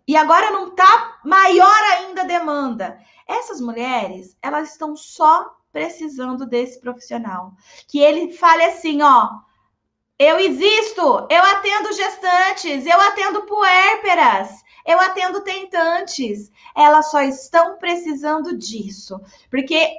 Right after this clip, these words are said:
elas estão indo buscar o psicólogo generalista. E o psicólogo generalista pouco entende de psicologia perinatal. Por quê? O generalista, ele não tem um nicho específico, ele não estuda com um foco específico.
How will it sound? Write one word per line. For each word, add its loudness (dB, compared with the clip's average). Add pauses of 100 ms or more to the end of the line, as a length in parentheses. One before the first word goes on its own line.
(100)
elas 2
estão 0
indo -6
buscar 2
o -4
psicólogo 0
generalista. 0 (340)
E 4
o 4
psicólogo 0
generalista 0 (200)
pouco 6
entende -6
de -12
psicologia -2
perinatal. 0 (360)
Por -2
quê? 2
O 4
generalista, -2
ele -2
não -2
tem -2
um -6
nicho -4
específico, -8
ele -2
não -2
estuda 0 (240)
com 2
um -8
foco 2
específico. -8